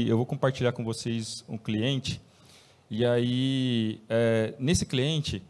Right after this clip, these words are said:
é uma empresa pública com diversos órgãos e secretarias que prestam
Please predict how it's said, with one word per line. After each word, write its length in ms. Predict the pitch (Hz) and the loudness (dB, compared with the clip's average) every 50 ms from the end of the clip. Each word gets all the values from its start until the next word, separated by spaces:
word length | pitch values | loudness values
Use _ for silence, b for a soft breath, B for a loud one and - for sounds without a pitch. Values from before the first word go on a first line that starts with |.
| - _ _ - - | -20 _ _ -16 -10
é 160 | - 110 113 | -8 -8 -6
uma 140 | 120 123 127 | -4 -6 -6
empresa 260 | 120 - 127 123 127 | -4 -6 -4 -4 -4
pública 400 | 120 - 131 131 131 131 - 127 | -4 -2 -2 -2 -2 -4 -6 -8
com 140 | - - 120 | -8 -6 -6
diversos 480 | 117 120 127 135 139 - 151 120 107 | -2 0 0 0 -2 -2 -6 -4 0
órgãos 320 | 120 123 131 127 127 127 - | 2 2 2 2 0 -4 -6
e 20 | |
secretarias 540 | - 110 - - - 123 120 120 123 127 - | -8 -8 -10 -8 -6 -4 -4 -4 -6 -8 -8
que 100 | - - | -10 -14
prestam 560 | - - - 120 120 127 123 - - 127 120 | -12 -6 -2 0 2 2 0 -2 -8 -12 -12